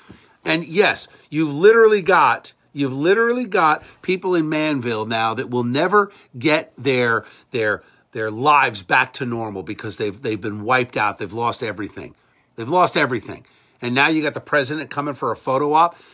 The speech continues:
so he and Murphy can, can, uh, you know, glad hand and, and act like they've done something. Joe Biden is fresh off getting thirteen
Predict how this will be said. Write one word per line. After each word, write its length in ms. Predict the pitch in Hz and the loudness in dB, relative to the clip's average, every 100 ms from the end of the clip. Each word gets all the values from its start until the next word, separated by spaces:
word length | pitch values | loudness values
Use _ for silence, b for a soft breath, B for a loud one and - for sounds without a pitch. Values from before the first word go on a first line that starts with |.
| B | B
so 200 | 135 120 | -4 -2
he 260 | - 175 | -2 0
and 100 | 143 | 0
Murphy 440 | 120 127 135 165 156 | 2 0 0 -4 -4
can, 340 | 131 117 104 B B B | -6 -6 -8 B B B
can, 340 | - 131 113 110 | -8 -6 -4 -4
uh, 260 | 107 104 - | -4 -6 -6
you 120 | 135 | -6
know, 260 | 113 104 - | -6 -8 -10
glad 320 | 123 135 143 156 | -6 0 2 0
hand 420 | 143 147 156 147 | -2 -2 -2 -4
and, 180 | 117 123 | -6 -6
and 160 | 127 123 | -4 -2
act 220 | 147 - | -2 -2
like 160 | 143 | -6
they've 200 | 135 120 | -4 -6
done 220 | 101 127 143 | -4 -4 -2
something. 420 | - 170 202 190 b b b b b _ | -2 -2 -4 -6 b b b b b _
Joe 160 | 196 214 | 4 4
Biden 360 | 160 196 190 | 4 4 2
is 120 | 135 | -2
fresh 360 | - 185 175 - | -4 -2 -2 0
off 240 | 170 147 | 0 0
getting 260 | - 165 147 | 0 -2 -2
thirteen 720 | - 190 185 - - 170 156 | -4 -4 -4 -6 -6 -2 -4